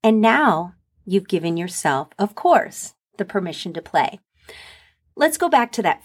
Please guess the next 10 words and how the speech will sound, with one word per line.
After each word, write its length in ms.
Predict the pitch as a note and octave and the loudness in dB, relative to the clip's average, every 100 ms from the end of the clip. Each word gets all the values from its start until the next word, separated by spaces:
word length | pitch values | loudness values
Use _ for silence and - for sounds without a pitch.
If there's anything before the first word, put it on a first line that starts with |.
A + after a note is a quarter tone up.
| _ | _
five-year-old, 560 | F#3+ E3+ E3 - - | 0 0 -2 -8 -8
that 180 | - - | -10 -10
five-year-old 840 | - A3+ A3+ C#4 D4 C#4+ G3+ F#3+ F#3+ | -2 2 4 2 0 2 2 0 -6
with 160 | F3+ | -10
the 160 | F3 D#3 _ - | -12 -14 _ -6
biggest 480 | F#3+ - D4+ D4 | -6 -4 -4 -4
smile 920 | - - D4 C4+ A#3 F#3+ - - - A3 - | -6 -6 -4 0 4 4 2 -2 -6 -10 -2
that 200 | G3+ G3+ | 0 2
is 180 | G#3 G3+ | 0 -2
you 400 | G3 F3 - | -2 -2 -4